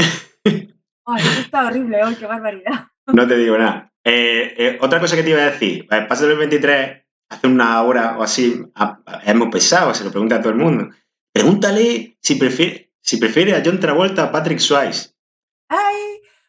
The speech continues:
Speaker 2: pues es que yo era de Patrick Swayze. Yo, yo ese meneíto que tenía,
Speaker 1: Sí, ¿no?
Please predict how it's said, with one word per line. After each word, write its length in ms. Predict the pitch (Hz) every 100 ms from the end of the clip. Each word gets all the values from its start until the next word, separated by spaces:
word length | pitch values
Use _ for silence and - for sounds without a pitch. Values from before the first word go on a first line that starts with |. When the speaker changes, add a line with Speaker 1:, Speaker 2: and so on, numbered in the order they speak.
| _ -
Speaker 2:
pues 180 | 302
es 180 | 262 240
que 160 | 262 247
yo 60 | 226
era 120 | 202
de 80 | 202
Patrick 300 | 190 175 -
Swayze. 260 | 170 156 - 220
Yo, 880 | 214 214 208 214 214 214 208 202 202
yo 120 | 220 220
ese 220 | 226 240
meneíto 540 | 214 208 208 208 208
que 100 | 202
tenía, 500 | 202 202 202 202 202
Speaker 1:
Sí, 260 | 202 143
¿no? 60 | 135